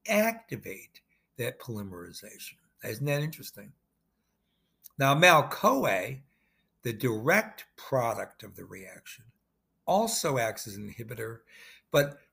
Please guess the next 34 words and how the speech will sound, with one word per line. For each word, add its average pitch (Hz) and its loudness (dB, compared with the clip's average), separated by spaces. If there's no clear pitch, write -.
primarily 208 4
with 147 0
only 170 -2
one 143 2
isoform 147 2
of 98 -6
the 98 -8
acetyl-CoA 101 -6
carboxylase, 95 -14
and 123 -4
there 120 -2
are 104 -6
at - -14
least - -6
two. - -10
There's 135 -4
a 160 0
third 214 4
one 135 2
that 127 -2
also 135 2
exists, 104 -6
but 107 -10
I'm 117 -8
just 131 -10
gonna 117 -6
talk 110 -6
about 101 -10
two 131 -4
when 117 -8
I 110 -6
get 156 -6
to - -20
it. - -20